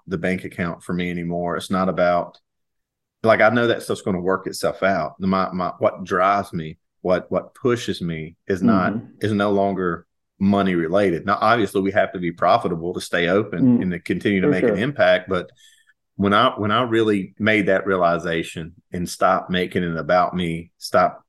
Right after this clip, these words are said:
Speaker 1: living for me, stopped trying to think about how much money I can make, and started building opportunities for other people and pouring into other people,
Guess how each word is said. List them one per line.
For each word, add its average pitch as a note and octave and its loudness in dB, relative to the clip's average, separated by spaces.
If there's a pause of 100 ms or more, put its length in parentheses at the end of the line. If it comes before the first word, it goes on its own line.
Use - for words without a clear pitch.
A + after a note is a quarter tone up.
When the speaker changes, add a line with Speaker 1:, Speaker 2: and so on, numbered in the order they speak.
Speaker 1:
living F#2 0
for F2+ -6
me, E2+ -4
stopped - 0
trying F#2+ 0
to E2+ -4
think F#2+ 0
about F2 0
how G2+ 0
much F2+ -4
money F#2+ 2
I D#2+ 0
can D#2+ -10
make, D2+ -8
and E2 -8
started E2 -2
building F2 0
opportunities E2+ -4
for - -6
other F2 0
people F2 -4
and E2+ -10
pouring F2 -2
into E2 -4
other E2 -2
people, F2 -4